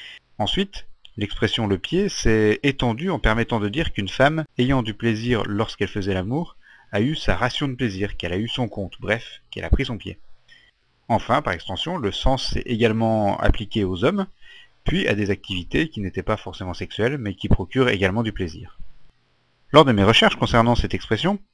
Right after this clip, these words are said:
j'ai trouvé d'autres explications plus ou moins sérieuses. Si certaines sont manifestement fantaisistes, comme le fait que recevoir de la part d'un chasseur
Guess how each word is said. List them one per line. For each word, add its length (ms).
j'ai 140
trouvé 280
d'autres 300
explications 460
plus 200
ou 40
moins 120
sérieuses. 440
Si 120
certaines 360
sont 140
manifestement 640
fantaisistes, 720
comme 140
le 80
fait 180
que 80
recevoir 680
de 80
la 120
part 300
d'un 100
chasseur 640